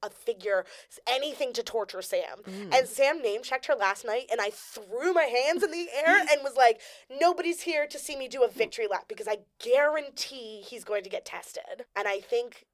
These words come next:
Speaker 1: God is here to just mess with Sam. I don't know. Who knows what this is? But my gut instinct
Speaker 2: We'll see. We'll see. We'll see.
Speaker 1: We will see.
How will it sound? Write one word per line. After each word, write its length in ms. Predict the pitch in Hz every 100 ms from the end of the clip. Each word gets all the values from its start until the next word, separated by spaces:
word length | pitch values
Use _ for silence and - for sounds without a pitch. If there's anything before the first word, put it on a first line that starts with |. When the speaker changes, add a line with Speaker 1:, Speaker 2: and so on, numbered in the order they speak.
| 180
Speaker 1:
God 280 | 214 196 196
is 200 | 190 185
here 220 | 196 185
to 180 | 185 190
just 640 | - 185 170 - - -
mess 340 | 208 185 - -
with 100 | 175
Sam. 420 | - - - 247 _ 240
I 100 | 302
don't 160 | 381
know. 300 | 453 320 208 -
Who 100 | 330
knows 160 | 330
what 100 | 294 294
this 160 | 277
is? 220 | 214 165
But 160 | - 220
my 160 | 202 196 -
gut 200 | 262 277
instinct 840 | 302 320 - 196 170 190 - - _ _
Speaker 2:
We'll 240 | 247 339
see. 420 | 359 - 254 131 -
We'll 180 | 220 233
see. 400 | - 143 117 185
We'll 120 | -
see. 240 | - - -
Speaker 1:
We 100 | 262
will 240 | 240 277
see. 360 | 262 - 143